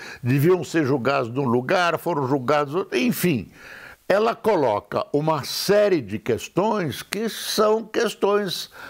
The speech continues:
a analisar, a analisar. Acabam recaindo acabam recaindo. Eu não estou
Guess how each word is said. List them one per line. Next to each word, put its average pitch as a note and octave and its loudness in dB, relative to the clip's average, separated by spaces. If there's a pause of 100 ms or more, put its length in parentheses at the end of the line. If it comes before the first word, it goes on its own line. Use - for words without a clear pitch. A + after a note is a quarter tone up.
(160)
a G3+ 4
analisar, F3+ 0
a A2+ -2
analisar. A#2 -2 (440)
Acabam F#3 0 (260)
recaindo C3 0 (260)
acabam D#3+ -2
recaindo. B2 -2
Eu F3+ 2
não F#3+ -2
estou - -2